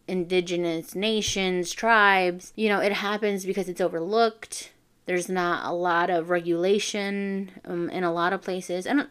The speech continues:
in some places there are, but, uh, I believe above the Native community. I'm not trying to dog on the Native community as a bad people or anything like that, but it's just common,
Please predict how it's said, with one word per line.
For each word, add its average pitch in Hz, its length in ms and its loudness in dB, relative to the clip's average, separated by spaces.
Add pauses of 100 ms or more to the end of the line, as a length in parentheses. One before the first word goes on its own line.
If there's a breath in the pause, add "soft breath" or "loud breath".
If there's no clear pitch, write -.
in 262 140 2
some 285 220 4
places 226 380 2
there 202 140 0
are, 180 340 0
but, 170 300 -2 (440 loud breath)
uh, - 200 -8 (100)
I 185 140 2
believe 196 340 2
above 185 320 4
the 185 80 0
Native 180 280 0
community. 180 440 -2
I'm 180 100 -2
not 180 160 -2
trying 180 240 -4
to 175 40 -10
dog 165 240 0
on 175 100 -2
the 170 60 -2
Native 175 320 -2
community 175 560 -2
as 165 240 -4
a 127 40 0
bad 165 320 4
people 170 380 -8
or 170 80 -2
anything 165 340 -4
like 165 220 -8
that, 220 320 2
but 190 220 0
it's 185 280 -2
just 175 280 -4
common, 220 640 -2